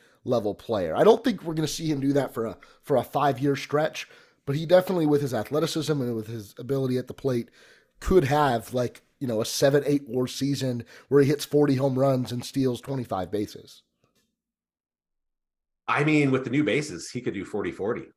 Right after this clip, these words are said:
Speaker 1: He,
Speaker 2: We
Speaker 1: he,
Speaker 2: haven't had a forty forty guy
Speaker 1: he
Speaker 2: in
Speaker 1: will
Speaker 2: a
Speaker 1: damn
Speaker 2: long
Speaker 1: sure
Speaker 2: time.
Speaker 1: try.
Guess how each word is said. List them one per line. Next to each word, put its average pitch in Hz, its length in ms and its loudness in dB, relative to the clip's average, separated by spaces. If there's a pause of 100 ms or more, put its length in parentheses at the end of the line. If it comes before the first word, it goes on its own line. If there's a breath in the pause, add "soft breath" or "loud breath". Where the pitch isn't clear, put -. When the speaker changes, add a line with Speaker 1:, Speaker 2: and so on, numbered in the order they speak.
(160)
Speaker 1:
He, 170 160 -6
Speaker 2:
We 110 80 -2
Speaker 1:
he, 120 60 2
Speaker 2:
haven't 147 180 2
had 120 220 -2
a 139 60 0
forty 123 340 -2
forty 117 260 -4
guy 101 540 -2
Speaker 1:
he 180 60 0
Speaker 2:
in 180 80 2
Speaker 1:
will 151 80 4
Speaker 2:
a 123 40 0
Speaker 1:
damn 156 240 8
Speaker 2:
long 156 80 2
Speaker 1:
sure 165 140 4
Speaker 2:
time. - 80 -2
Speaker 1:
try. 87 360 2